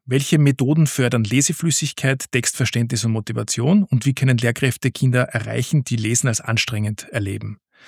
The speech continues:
Darüber spreche ich heute mit Theresa Weber. Sie ist stellvertretende Schulleiterin, Klassenlehrerin, Autorin von Deutschlehrwerken und vielen auch als Zebra Franz Influencerin auf Social Media bekannt.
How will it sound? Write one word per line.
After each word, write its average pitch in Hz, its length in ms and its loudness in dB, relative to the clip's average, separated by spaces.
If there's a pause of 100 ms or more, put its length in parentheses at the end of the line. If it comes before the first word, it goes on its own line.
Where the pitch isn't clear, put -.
(320)
Darüber 156 300 4
spreche 139 360 0
ich - 100 -2
heute 135 200 0
mit 120 160 2
Theresa 110 420 -4
Weber. 170 340 2
Sie 123 160 0
ist - 260 -2
stellvertretende 123 680 -2
Schulleiterin, 139 720 0 (300)
Klassenlehrerin, 123 1000 2
Autorin 127 480 2
von 110 160 -2
Deutschlehrwerken 135 840 0 (280)
und 135 160 0
vielen 151 280 0
auch 123 240 0
als 123 180 0
Zebra 127 320 0
Franz 123 320 -2
Influencerin 123 800 0
auf - 240 -2
Social 113 320 -4
Media 110 200 -4
bekannt. - 580 -12